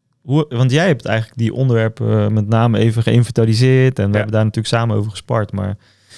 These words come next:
Speaker 1: hoe kom je tot die onderwerpen, zeg maar?
Speaker 2: Ja, dan probeer je toch een beetje in de huid te kruipen van, eh, van die ondernemer.
Speaker 1: Ja.
Speaker 2: En, eh,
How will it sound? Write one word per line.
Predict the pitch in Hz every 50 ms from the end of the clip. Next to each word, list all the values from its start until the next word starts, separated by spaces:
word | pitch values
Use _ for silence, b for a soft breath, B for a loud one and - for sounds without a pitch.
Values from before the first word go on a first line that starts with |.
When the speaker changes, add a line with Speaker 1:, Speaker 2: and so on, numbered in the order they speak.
| B B B B B
Speaker 1:
hoe | - 143 139
kom | - 180 180
je | 170
tot | 156 - 143 127
die | - 113
onderwerpen, | - 165 190 185 147 120 101 95 92 - 101
zeg | 98 101 95 -
maar? | - - 95 104 110 B B B B B B B B B
Speaker 2:
Ja, | - 113
dan | 110 113
probeer | 113 143 135 139 151 156 160
je | 151 147
toch | - 151 160 170 170 - - - _ - _ _ _
een | - - 117 117 107
beetje | 127 131 185 180 185 - -
in | - 120
de | 113
huid | 104 107 110 131 147 147
te | - -
kruipen | - 135 120 110 107 104 - 120
van, | 120 - 120 117 117 110 107 104
eh, | 98 101 104
van | - - - 127 143
die | 135 110
ondernemer. | 104 107 107 104 101 104 117 135 139 143 151 180 190 185 - _
Speaker 1:
Ja. | - 113 113 110 98 98
Speaker 2:
En, | 107 110 110 110 110 107 - - 120
eh, | - 107 104 104 107 107 110